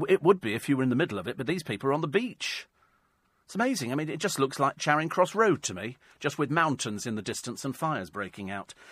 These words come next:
Furious bosses warning of a tide of claims, front page of the Mail, as the Supreme Court makes it much easier to go to an employment tribunal. Queue here, they say, for the gravy train. The Express. Tourist terror as fires sweep Europe. It's 'cause of the heat.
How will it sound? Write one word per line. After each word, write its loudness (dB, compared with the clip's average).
Furious 4
bosses 6
warning 2
of -2
a -6
tide -2
of -18
claims, 0
front -4
page -8
of -12
the -10
Mail, -2
as -8
the -12
Supreme -4
Court -2
makes -4
it -14
much -4
easier 0
to -12
go -6
to -6
an -4
employment -4
tribunal. 2
Queue 4
here, 2
they 0
say, -2
for -10
the -8
gravy -2
train. 0
The -2
Express. -4
Tourist 10
terror 8
as -6
fires 6
sweep 0
Europe. 2
It's -14
'cause -2
of -2
the 2
heat. -6